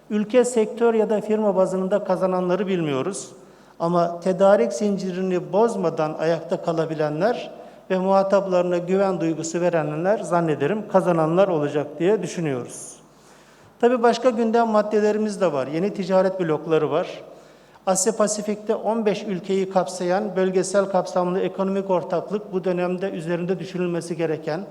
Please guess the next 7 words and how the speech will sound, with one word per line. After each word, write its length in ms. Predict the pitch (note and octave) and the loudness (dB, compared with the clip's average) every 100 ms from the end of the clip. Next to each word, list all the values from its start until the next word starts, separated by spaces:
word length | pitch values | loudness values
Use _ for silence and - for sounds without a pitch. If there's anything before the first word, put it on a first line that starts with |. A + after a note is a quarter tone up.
| - - - - - - | -16 -20 -20 -20 -20 -6
Afrika 460 | - D#3+ G#3+ A3+ A3+ | 0 0 0 0 2
tarafında 800 | G#3+ G3+ G3+ G3+ F#3+ G3+ G#3 G#3 | 2 2 0 -2 2 2 2 0
belki 300 | F3+ F3+ F#3 | 0 0 0
o 160 | G3 F3+ | -2 0
boyutta 360 | G3 F#3+ G3 | 0 -2 -2
olmamakla 680 | G3+ G3+ F#3+ G3+ G3 F#3+ D#3 | 0 0 0 0 -2 -4 -4
birlikte 560 | D#3 D3 D3+ F#3+ A3 | -4 -8 -4 0 0